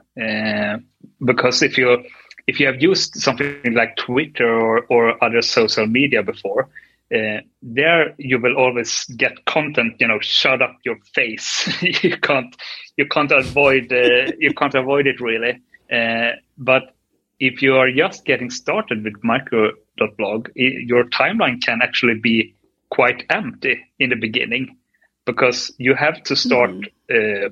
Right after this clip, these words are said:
Speaker 1: following people, and you have to start interact with people and see what they are writing and, uh, who they are replying to and all this. So if you're just getting started,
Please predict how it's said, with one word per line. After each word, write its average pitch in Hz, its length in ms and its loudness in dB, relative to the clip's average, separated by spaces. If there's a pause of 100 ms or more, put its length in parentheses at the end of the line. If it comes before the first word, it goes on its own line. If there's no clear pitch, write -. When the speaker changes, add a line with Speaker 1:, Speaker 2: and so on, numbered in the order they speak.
Speaker 1:
following 170 360 0
people, 180 480 -2 (400)
and 113 100 0
you 110 80 0
have 110 180 0
to 117 120 -6
start 110 420 0
interact 110 480 -2
with 147 140 -2
people 160 500 0 (380)
and 117 100 -2
see - 180 2
what 110 200 -2
they 104 160 2
are 95 140 0
writing 151 920 2
and, 107 380 0
uh, 110 200 2
who 120 140 0
they 110 180 4
are 104 140 0
replying 143 840 0
to 123 400 2
and 113 240 0 (240)
all 110 240 0
this. 120 240 -4
So 120 300 2 (840)
if 127 180 -2
you're 135 160 4
just 175 280 -2
getting 123 240 0
started, 139 760 -6